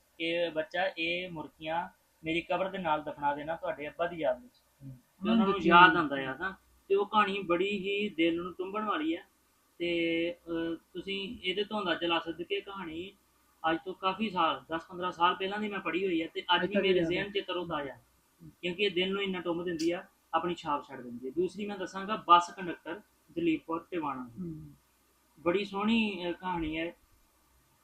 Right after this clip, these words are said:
Speaker 1: ਕਿ ਇਹ ਵੀ ਬੱਸ ਦੇ ਅੰਦਰ ਸਾਰੀ ਘਟਨਾ ਵਾਪਰਦੀ ਹੈ ਕਿ ਕੰਡਕਟਰ ਜਿਹੜਾ ਹੁੰਦਾ, ਕੋਈ ਲੜਕੀ ਹੁੰਦੀ ਹੈ ਡਾਕਟਰ ਦੀ, ਤੇ ਉਹਨੂੰ ਲੱਗਦਾ ਹੁੰਦਾ ਕਿ ਮੇਰੇ ਵੱਲ ਦੇਖਦਾ ਆ।
Speaker 2: ਹਮ।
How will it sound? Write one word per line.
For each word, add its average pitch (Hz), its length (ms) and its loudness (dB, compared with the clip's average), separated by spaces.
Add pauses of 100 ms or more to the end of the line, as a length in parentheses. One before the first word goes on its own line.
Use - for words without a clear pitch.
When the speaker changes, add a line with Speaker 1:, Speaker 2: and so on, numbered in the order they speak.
(140)
Speaker 1:
ਕਿ 165 260 0
ਇਹ 180 60 2
ਵੀ 196 340 -2
ਬੱਸ 165 480 2
ਦੇ 196 140 -2
ਅੰਦਰ 190 160 -2
ਸਾਰੀ 185 220 -4
ਘਟਨਾ 165 300 -2
ਵਾਪਰਦੀ 156 420 0
ਹੈ 170 60 0
ਕਿ 165 100 -14
ਕੰਡਕਟਰ 160 440 -10
ਜਿਹੜਾ 170 200 -6
ਹੁੰਦਾ, 160 180 -10
ਕੋਈ 165 240 -4
ਲੜਕੀ 151 320 -10
ਹੁੰਦੀ 139 240 -10
ਹੈ 139 40 -10
ਡਾਕਟਰ 135 280 -14
ਦੀ, 175 180 -20 (580)
ਤੇ 160 100 -2 (1080)
ਉਹਨੂੰ 202 200 2
ਲੱਗਦਾ 175 220 0
ਹੁੰਦਾ 190 180 -2
ਕਿ 208 120 -8
ਮੇਰੇ 180 220 0
ਵੱਲ 175 140 2
ਦੇਖਦਾ 151 320 0
ਆ। 143 200 -4 (360)
Speaker 2:
ਹਮ। 170 200 -2